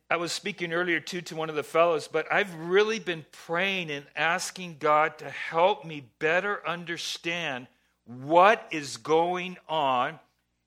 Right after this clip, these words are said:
in our world with Christians, especially the, the generation coming up specifically, and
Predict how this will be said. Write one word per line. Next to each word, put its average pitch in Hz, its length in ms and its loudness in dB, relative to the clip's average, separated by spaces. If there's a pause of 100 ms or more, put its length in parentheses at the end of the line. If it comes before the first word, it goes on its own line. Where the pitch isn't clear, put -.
in 175 220 -2
our 170 280 2
world 156 640 0
with 180 280 -4
Christians, 175 640 -2
especially 170 640 -2
the, 147 320 -8 (760)
the 135 220 -4 (100)
generation 180 720 -2
coming 175 400 -4
up 165 160 0
specifically, 160 880 -6
and 147 80 -12